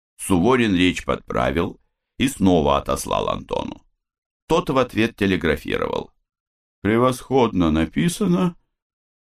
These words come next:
но обилием частностей вторая половина заслоняет первую". В дальнейшем он решил в это дело не вмешиваться.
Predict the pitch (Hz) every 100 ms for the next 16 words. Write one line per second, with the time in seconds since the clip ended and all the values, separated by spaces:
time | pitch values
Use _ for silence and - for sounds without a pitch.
0 | _ - 107 117 113 82 156 143 139 127
1 | 127 151 151 - 127 123 117 107 - 107
2 | 156 175 143 - 85 80 76 95 135 120
3 | 95 87 - 95 110 147 143 90 - -
4 | 50 55 50 52 50 50 - _ _ _
5 | _ _ _ _ _ _ 92 98 101 117
6 | 110 80 78 71 69 - 85 73 76 76
7 | 69 71 73 73 73 67 64 50 - 50
8 | 50 - -